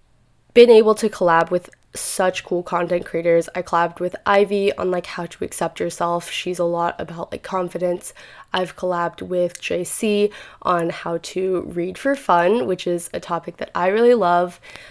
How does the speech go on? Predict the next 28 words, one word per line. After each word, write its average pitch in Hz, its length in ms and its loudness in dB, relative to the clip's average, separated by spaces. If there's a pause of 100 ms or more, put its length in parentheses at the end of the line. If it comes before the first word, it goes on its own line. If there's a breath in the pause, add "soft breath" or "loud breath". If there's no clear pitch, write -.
(140 loud breath)
Um, 175 420 0
and 180 360 0
I've 185 120 -2
also 185 280 -2
collabed 180 280 -4
with 180 160 -4
Megan 180 560 2
on 175 200 -4
how 175 180 -8
to 175 60 -6
romanticize 170 760 -6
your 165 140 -4
life. - 380 -8
And 185 120 -2
so 170 380 -2 (420 loud breath)
those 233 220 6
are 240 60 6
really 214 200 4
fun 180 300 0
because 180 240 -4
I'm 170 160 -2
able 180 260 0
to 185 140 -8
put, - 320 -8
like, 175 160 -6
my 165 220 -2
own 180 240 0
spin 175 520 -2